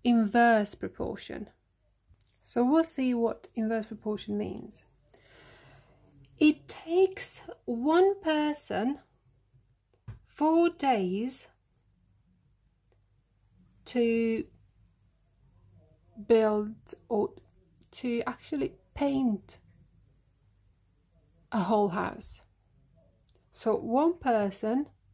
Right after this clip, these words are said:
takes four days. We'll now look at how long will it take two people to actually paint the house.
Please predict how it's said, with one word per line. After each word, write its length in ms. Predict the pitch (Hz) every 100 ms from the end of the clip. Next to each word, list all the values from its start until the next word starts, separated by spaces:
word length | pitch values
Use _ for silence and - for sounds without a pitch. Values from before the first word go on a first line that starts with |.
| _ _ _ _ _ _ _ _ _ _
takes 420 | 233 220 - - - _
four 300 | - 214 196
days. 460 | 190 - 247 - - _ _ _ - _ _ _ _ _ _ - - - - _ _ _ _ _ _ _ _ _ _ _ _ _ _ _ _ _ _ 220
We'll 240 | 254 254
now 360 | 254 320 392 359
look 340 | 269 254 -
at 560 | 233 214 - - _ - _ _ _ _ _ _
how 460 | - - 320 320 302
long 440 | 240 269 254 190
will 180 | 190 202
it 160 | 208 208
take 560 | 220 185 196 - - - _ _ -
two 200 | - 262
people 640 | - 339 320 - 196 196 -
to 160 | - -
actually 640 | 208 - - 233 214 196 _ _ _ _ _ _ -
paint 280 | 220 202 202
the 60 |
house. 500 | - 240 233 - -